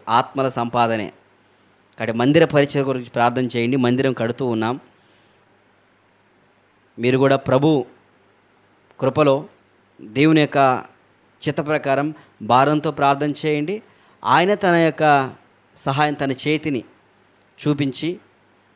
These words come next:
ఆయన బిడ్డల ద్వారా ఆయన కృప చూపించగలడు. ప్ర-, ఒకవేళ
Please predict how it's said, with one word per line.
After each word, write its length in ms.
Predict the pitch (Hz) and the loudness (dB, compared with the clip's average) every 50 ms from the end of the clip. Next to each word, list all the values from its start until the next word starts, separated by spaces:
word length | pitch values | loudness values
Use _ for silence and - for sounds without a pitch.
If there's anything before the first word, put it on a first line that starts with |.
| _ _ _ _ _ _ _ _ _ _ _ _ _ - | _ _ _ _ _ _ _ _ _ _ _ _ _ -2
ఆయన 520 | 107 123 135 143 139 135 127 123 120 123 127 - _ _ _ _ 110 | 2 2 2 4 2 2 0 0 -2 -4 -8 -12 _ _ _ _ -20
బిడ్డల 460 | 117 120 143 151 147 185 208 202 190 | -8 -4 -4 0 2 4 4 4 4
ద్వారా 640 | 165 165 156 151 143 147 135 123 131 147 147 147 156 _ _ _ _ _ _ _ _ _ | 4 4 4 4 6 4 4 2 2 -2 -4 -10 -16 _ _ _ _ _ _ _ _ _
ఆయన 280 | 101 110 127 131 131 123 113 113 - _ _ _ _ _ _ _ _ _ _ | -2 -2 0 0 0 -2 -4 -6 -16 _ _ _ _ _ _ _ _ _ _
కృప 280 | - 185 190 226 196 160 | 0 0 0 0 -4 -6
చూపించగలడు. 600 | 156 123 120 104 - - 98 90 87 80 - - _ _ _ _ _ _ _ _ _ _ _ _ _ _ _ _ _ _ _ _ _ _ _ _ _ _ _ _ _ _ _ _ _ _ _ _ _ _ - | -6 -6 -8 -10 -10 -14 -14 -14 -16 -18 -18 -20 _ _ _ _ _ _ _ _ _ _ _ _ _ _ _ _ _ _ _ _ _ _ _ _ _ _ _ _ _ _ _ _ _ _ _ _ _ _ -14
ప్ర-, 100 | - - - | -14 -8 -8
ఒకవేళ 540 | 170 165 185 196 208 208 185 156 120 104 | -4 0 2 6 6 6 6 6 4 2